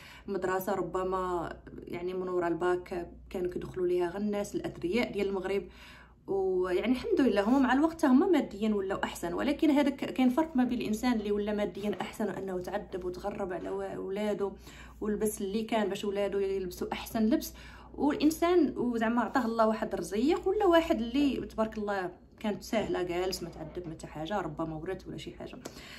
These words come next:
آه، على اي، الله يسهل على الجميع. anyways، فانا كانت هذاك، هذاك هو الحافز الاول ليا، لانني دائما كنحس ب-، يعني الح-، مهما قريت ومهما هذا، دائما كنحس براسي انني مقصره وما كرهش، ما عادش غندير، لان ما داكشي داروه ليا ما نقدرش ندير منه حتى الربع.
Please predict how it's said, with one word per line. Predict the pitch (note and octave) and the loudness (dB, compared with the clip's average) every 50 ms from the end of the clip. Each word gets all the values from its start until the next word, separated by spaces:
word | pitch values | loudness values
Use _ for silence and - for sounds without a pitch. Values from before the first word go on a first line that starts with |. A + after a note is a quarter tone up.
| - - - - - - - | -16 -16 -16 -14 -14 -10 -2
آه، | - G3 F#3+ F#3+ F#3+ G#3 | 0 2 2 4 2 2
على | A#3+ - B4 - - | 2 2 4 4 2
اي، | - F#3+ F#3 F3+ | 2 0 0 -2
الله | F3+ G3+ A#3 B3+ | -2 0 2 2
يسهل | B3+ B3 A3+ G#3 G3+ F#3 E3 | 2 2 0 -2 0 0 0
على | D#3+ F3 | 0 0
الجميع. | F3 E3 F3 E3+ F3+ B3+ F4 D4+ - - - - - - - - - - - - - - - - - - - - | 0 0 0 0 2 4 4 2 2 -2 -8 -14 -16 -18 -18 -18 -18 -18 -18 -18 -18 -18 -20 -18 -18 -10 0 4
anyways، | C#4 E4 D#4+ B3+ G#3 F#3 | 6 6 6 6 6 4
فانا | - - C4 - C4 D4 E4+ F4+ | 2 2 2 4 6 6 6 6
كانت | F4+ D4+ D4 C4+ B3 A3 | 6 6 6 6 4 4
هذاك، | A#3+ A#3 B3+ B3+ B3 - | 2 2 2 0 0 -2
هذاك | G3 - G#3+ G#3+ A#3 A3 - | 0 2 2 2 2 2 2
هو | A#3 | 2
الحافز | C4+ B3+ - - A#3 G#3+ - A3 G3 F3 F3 | 2 2 2 0 -2 0 0 0 -2 0 -2
الاول | F3+ F3+ G3 B3 B3 A#3 A#3+ C4 A#3+ | -2 -2 0 0 0 2 2 2 2
ليا، | G#3+ F#3 F#3 F3 E3 E3 D#3+ | 2 0 -2 -2 -2 -2 -4
لانني | E3 F3+ - F3+ F#3 F#3 F3+ F3+ | -4 -4 -4 -4 -4 -4 -4 -2
دائما | F#3+ A3 A#3 A#3 A3+ | -2 -2 -2 -4 -4
كنحس | A3 - F#3 F3 - - A3+ A3 - - | -6 -8 -8 -8 -8 -8 -10 -10 -10 -12
ب-، | - - - | -14 -12 -10
يعني | - - F3+ F3+ F#3+ | -8 -8 -8 -8 -8
الح-، | F#3 F#3+ - - - - | -10 -10 -10 -12 -10 -6
مهما | - G3 G#3 C4 B3 A3 G#3+ G3 G3+ G#3 | 0 4 4 4 4 4 2 0 2 2
قريت | G3 F#3+ - - G#3 G#3+ B3+ B3 B3 G3+ | 0 0 -2 0 2 2 4 2 2 0
ومهما | F3+ F#3 G3+ G#3 G3+ G3+ G3+ G3 | 0 -2 -2 0 -2 -2 -2 -2
هذا، | G3 A#3 | -2 -2
دائما | A#3+ A#3 B3 B3 B3 | -2 0 2 2 2
كنحس | B3 - - - - | 2 0 -6 -10 -12
براسي | - - F3 F3+ - - | -10 -10 -10 -10 -8 -8
انني | - F#3 F#3 F#3 F3+ F3 | -8 -8 -6 -6 -8 -8
مقصره | F3 - A3+ A3 - - A3+ C#4 F4+ - - - - - - - - - - - | -8 -10 -10 -12 -8 -6 -6 -6 -6 -8 -12 -18 -20 -20 -20 -20 -20 -20 -14 -8
وما | G3 G#3 G#3+ G#3 | -6 -2 -2 -2
كرهش، | G#3 - B3 B3 - - - | 0 2 2 2 2 2 0
ما | G3+ F#3+ | -2 -2
عادش | F3 F#3+ - G3+ | -2 -4 -4 -6
غندير، | G3+ F#3+ F3 E3 F3 E3+ E3 | -6 -4 -4 -4 -4 -4 -4
لان | E3 E3 F3+ F#3 | -6 -6 -6 -6
ما | F#3 F#3 | -6 -6
داكشي | F#3 - - - - G3+ | -8 -8 -8 -6 -6 -4
داروه | - F#3+ F#3 F#3+ F#3 | -4 -4 -4 -4 -4
ليا | F3 F3+ F3+ G3 A#3 C4+ C#4+ C4 - - - | -4 -4 -2 0 0 2 2 2 0 -4 -6
ما | G#3 G3 F#3+ | -8 -8 -8
نقدرش | F#3+ - - - G#3+ G3+ - | -8 -8 -8 -6 -4 -4 -2
ندير | G#3 F#3 F#3 F3+ F3 | -4 -4 -4 -4 -4
منه | F3+ F3+ F3+ F#3+ | -4 -4 -4 -6
حتى | - - - A3 | -6 -6 -6 -4
الربع. | G#3+ - C#3+ A3+ C4+ | -4 -4 -2 -2 -4